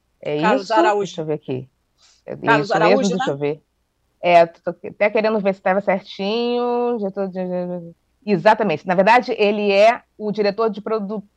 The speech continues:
Speaker 1: produtos digitais da Globo,
Speaker 2: Ah,
Speaker 1: que é o
Speaker 2: tá.
Speaker 1: Eric Bretas.
Speaker 2: Aham.
Speaker 1: Então,
Speaker 2: Que é o che-,
Speaker 1: falando
Speaker 2: é o... que é o Big Boss, né, do, do Globoplay.
Speaker 1: Exatamente. Falando o seguinte, que Todas as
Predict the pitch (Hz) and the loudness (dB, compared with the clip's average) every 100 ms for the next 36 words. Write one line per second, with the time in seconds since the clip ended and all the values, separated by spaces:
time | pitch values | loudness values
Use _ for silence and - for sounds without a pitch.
0 | _ 196 185 302 302 226 214 208 220 233 | _ -6 -4 -4 -4 -4 -2 0 2 2
1 | 220 202 165 170 170 143 131 - - 202 | 2 -2 0 0 0 -2 -10 -14 -10 -4
2 | 196 160 165 170 180 175 165 180 - 139 | 2 2 4 2 0 -4 0 -2 -4 -16
3 | 117 _ _ _ _ - - 190 196 208 | -18 _ _ _ _ -10 -6 -4 -4 -2
4 | 175 190 196 196 185 - 196 196 185 190 | 0 2 4 4 4 4 6 6 6 4
5 | 214 202 - _ _ 226 208 226 254 247 | 4 0 -12 _ _ -2 0 -2 -4 -2
6 | 202 190 202 190 170 165 170 180 175 185 | 0 -2 -4 -6 -6 -10 -8 -8 -8 -10
7 | 170 160 _ _ _ _ 190 180 160 165 | -12 -12 _ _ _ _ 0 2 4 2
8 | 202 233 170 139 - - _ - - 190 | 4 2 2 -4 -12 -20 _ -10 0 2
9 | 202 226 - 262 196 165 139 - 151 - | 2 -2 -2 -4 -2 -4 -6 -10 -10 -2
10 | 185 175 165 165 214 233 220 214 208 | 2 4 2 2 0 2 4 2 0